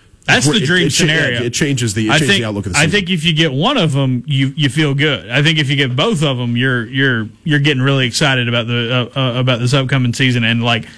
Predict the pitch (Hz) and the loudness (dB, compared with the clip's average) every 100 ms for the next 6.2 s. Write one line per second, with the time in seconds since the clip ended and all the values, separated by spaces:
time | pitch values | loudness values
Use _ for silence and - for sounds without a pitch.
0 | - 139 127 151 151 147 123 143 135 131 | -6 -2 0 0 0 -2 0 0 0 0
1 | 127 127 127 131 131 131 131 127 123 127 | 0 0 0 0 0 0 2 0 -2 -2
2 | 117 120 117 113 117 113 117 117 113 117 | 0 2 0 -2 -2 0 0 0 -2 -2
3 | 113 110 - 151 208 175 151 120 98 92 | -2 -2 -2 0 2 2 0 0 -4 -4
4 | 71 53 55 - 98 - 117 104 110 120 | -6 -10 -14 -8 -6 -4 -4 -2 -4 -4
5 | 131 165 143 107 104 90 85 82 80 78 | -2 0 -2 0 -2 -2 -2 -4 -4 -4
6 | 73 60 | -6 -6